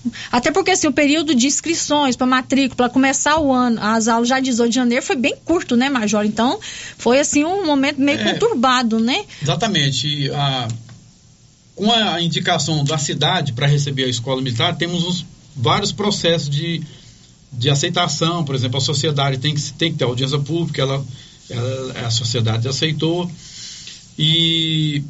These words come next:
Speaker 2: foi muito em cima, né? Foi dia cinco até o dia dezoito, nós tivemos esse período pra questão de matrículas, né, de sorteio. Inclusive ontem nós tivemos o sorteio das vagas que ainda tinham.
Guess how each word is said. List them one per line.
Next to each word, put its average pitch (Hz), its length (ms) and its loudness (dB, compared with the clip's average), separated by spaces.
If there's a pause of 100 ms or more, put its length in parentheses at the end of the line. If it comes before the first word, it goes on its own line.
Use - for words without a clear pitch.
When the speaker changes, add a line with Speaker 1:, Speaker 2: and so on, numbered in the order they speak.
(460)
Speaker 2:
foi 202 200 2
muito 214 240 0
em 294 60 -2
cima, 165 540 0
né? 127 220 -4
Foi 143 180 0
dia 196 180 2
cinco 226 440 -2
até 180 200 -2
o 170 60 -2
dia 180 160 -2
dezoito, 208 420 -2
nós 208 120 -2
tivemos 185 260 -4
esse 175 140 -4
período 202 540 0 (340)
pra 160 260 0
questão 156 300 0
de 151 60 -2
matrículas, 190 1040 0 (360)
né, 151 160 2
de 147 100 -2
sorteio. 202 680 2
Inclusive 175 500 -2
ontem 190 420 -2
nós 156 180 0
tivemos 147 380 -2
o 139 80 -4
sorteio 160 520 -2
das 156 260 0
vagas 151 480 0
que 147 120 -6
ainda 143 240 2
tinham. 180 300 -2